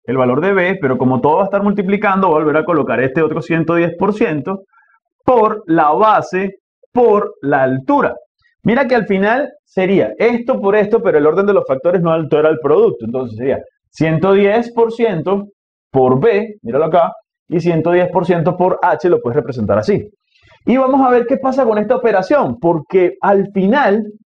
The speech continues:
esto que está aquí, muchachos, es el área que tenías al principio. El resultado que obtengamos de acá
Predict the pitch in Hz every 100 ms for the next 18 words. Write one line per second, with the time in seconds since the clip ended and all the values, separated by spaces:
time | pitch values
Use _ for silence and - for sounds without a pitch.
0 | _ 202 254 247 262 185 160 - 208 214
1 | 208 196 185 185 160 156 160 160 - 175
2 | 202 208 208 202 160 170 196 185 160 170
3 | 247 156 92 - _ _ - _ - 175
4 | 190 180 175 165 226 240 240 214 185 175
5 | 202 196 143 135 185 190 190 165